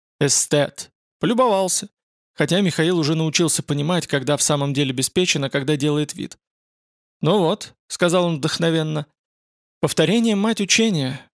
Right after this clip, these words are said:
почти как в Сигоре, помнишь? Только там в подземелье, а тут не совсем как бы подземелье, а даже наоборот. Там было скучно, а здесь сколько народу встретим. Ты же драться обожаешь, весь из себя раззудишься».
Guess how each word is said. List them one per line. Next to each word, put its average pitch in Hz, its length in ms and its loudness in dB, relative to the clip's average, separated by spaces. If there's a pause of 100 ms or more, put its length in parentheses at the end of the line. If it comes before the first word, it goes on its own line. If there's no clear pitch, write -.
(240)
почти 165 360 2
как 185 180 -2
в - 20 -4
Сигоре, 165 420 0
помнишь? 180 440 0 (500)
Только - 260 0
там 170 220 2
в - 80 -8
подземелье, 151 640 0
а 131 60 -2
тут - 520 -6
не 220 340 0
совсем 220 400 0
как 190 160 -2
бы 135 100 0
подземелье, 131 720 0
а 131 60 2
даже 135 220 0
наоборот. 147 580 0 (540)
Там 240 220 2
было 151 220 2
скучно, 156 640 -2
а 135 100 0
здесь 151 400 0
сколько 180 400 0
народу 190 440 2
встретим. 196 640 0 (560)
Ты 151 100 2
же 143 100 2
драться 156 400 2
обожаешь, 135 600 0
весь 185 320 0
из 175 120 0
себя 214 300 2
раззудишься». 190 800 0